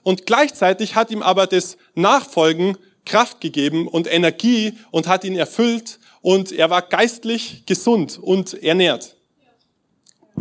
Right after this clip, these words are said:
Und jetzt denken wir uns vielleicht, oder vielleicht denkt sich der ein oder andere, ja gut, klar, das war Jesus. Okay, ich habe schon mal gehört, man soll sich Jesus zum Vorbild nehmen,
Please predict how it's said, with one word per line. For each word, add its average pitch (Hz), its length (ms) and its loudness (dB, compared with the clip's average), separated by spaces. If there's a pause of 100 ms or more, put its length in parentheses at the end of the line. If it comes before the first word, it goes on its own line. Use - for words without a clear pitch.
(200)
Und 190 100 2
jetzt 226 220 0
denken 254 260 0
wir 220 80 4
uns 214 140 0
vielleicht, 208 440 2
oder 180 140 0
vielleicht 202 300 0
denkt 220 160 0
sich - 160 -2
der 196 100 0
ein 214 180 -2
oder 190 200 -2
andere, 180 460 0 (320)
ja 180 100 2
gut, 247 300 0 (440)
klar, 214 480 2
das 175 180 -4
war 160 120 4
Jesus. 254 720 -2 (1120)
Okay, 208 320 0
ich 190 100 -4
habe 170 100 0
schon 175 100 -2
mal 156 100 0
gehört, 175 320 0
man 143 80 -4
soll 165 160 0
sich - 160 -8
Jesus 170 260 -2
zum 139 160 -8
Vorbild 214 340 2
nehmen, 196 300 2